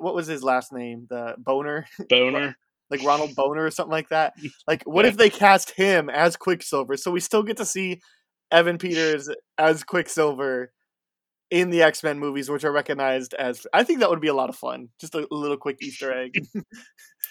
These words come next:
Speaker 1: Something fun to do, <laughs> um, that would just recognize them as movies, and I think help distinguish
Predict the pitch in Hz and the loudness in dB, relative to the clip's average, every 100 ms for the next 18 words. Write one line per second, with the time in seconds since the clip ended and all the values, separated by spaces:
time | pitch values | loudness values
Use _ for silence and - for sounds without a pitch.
0 | - _ - 175 156 151 143 139 127 131 | -14 _ -6 -4 -4 -4 -4 -4 -2 -2
1 | 127 135 - 160 139 131 123 120 165 156 | -4 -6 -8 -6 -4 -6 -12 -6 -6 -6
2 | 156 151 143 147 135 131 135 131 127 135 | -6 -4 -4 -4 -4 -4 -4 -4 -4 -8
3 | 131 156 156 185 170 151 - 143 - 156 | -8 -6 -6 -2 0 0 -2 -10 -8 -8
4 | 143 123 123 - - | -8 -8 -10 -12 -18